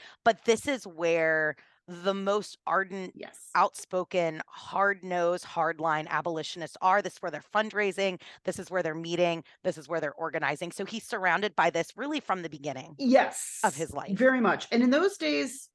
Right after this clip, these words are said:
Speaker 2: the Liberal Party is the Republican Party. And he goes through a couple different party affiliations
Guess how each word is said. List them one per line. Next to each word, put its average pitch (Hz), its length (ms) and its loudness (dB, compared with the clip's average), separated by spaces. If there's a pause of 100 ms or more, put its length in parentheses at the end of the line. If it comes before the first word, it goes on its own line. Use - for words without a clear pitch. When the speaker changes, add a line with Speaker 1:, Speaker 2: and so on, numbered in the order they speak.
(140)
Speaker 2:
the 214 280 2
Liberal 240 560 -2
Party 269 360 2
is 247 180 -2
the 220 140 0
Republican 175 680 0
Party. 135 280 -2
And 202 100 4
he 277 140 2
goes 381 160 2
through 311 160 -2
a - 40 -4
couple 254 300 -2
different 233 320 -2
party 214 160 2
affiliations 196 880 0